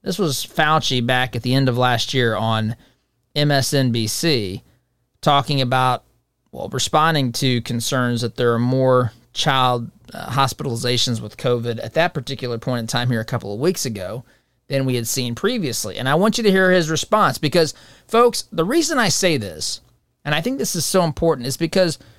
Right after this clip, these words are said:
we've been saying, I, you can go back to this program for eight, in eighteen months ago and find an example. I didn't do this before we started broadcasting today, but we could go back and find,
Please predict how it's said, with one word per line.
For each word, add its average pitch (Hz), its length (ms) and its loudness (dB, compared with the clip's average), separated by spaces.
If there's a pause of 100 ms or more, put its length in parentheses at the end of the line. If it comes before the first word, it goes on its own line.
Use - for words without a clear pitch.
(180)
we've 311 300 0
been 285 180 4
saying, 208 340 2
I, 220 160 -2 (160)
you 247 140 -2
can 370 180 2
go 240 120 4
back 190 320 0
to 170 100 0
this 165 180 0
program 151 760 0 (180)
for 135 280 -4 (220)
eight, - 240 -4
in 214 220 -8
eighteen 240 420 2
months 226 260 4
ago 135 360 2
and 147 160 -2
find 190 460 0
an 156 80 0
example. 131 760 0 (500)
I 131 120 -2
didn't 120 260 2
do 139 160 0
this 117 160 -2
before 120 300 -6
we 107 140 -6
started 107 440 -2 (520)
broadcasting 170 680 2
today, 101 300 -4
but 151 160 -4
we 233 120 -6
could 294 200 -8
go 240 180 4
back 180 260 0
and 175 140 -2
find, 151 540 0